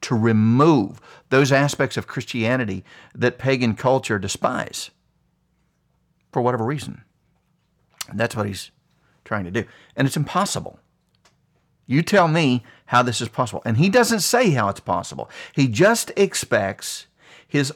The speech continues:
audience to accept what he's saying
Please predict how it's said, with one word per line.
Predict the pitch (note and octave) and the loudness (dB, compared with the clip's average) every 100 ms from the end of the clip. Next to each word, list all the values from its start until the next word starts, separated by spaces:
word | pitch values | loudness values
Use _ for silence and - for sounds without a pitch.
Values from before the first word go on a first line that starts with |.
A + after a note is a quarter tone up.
| - | 2
audience | C3+ D3+ C3+ G2 D#2 G2+ - - - _ _ _ _ | 6 6 4 -2 -8 -10 -10 -12 -14 _ _ _ _
to | - B2+ | -2 0
accept | A#2+ - - G3 A2 - - | 0 -2 0 2 2 -4 -4
what | A#2 | -2
he's | A#2+ A2+ | -2 -4
saying | - B2+ A2 | -2 -2 -4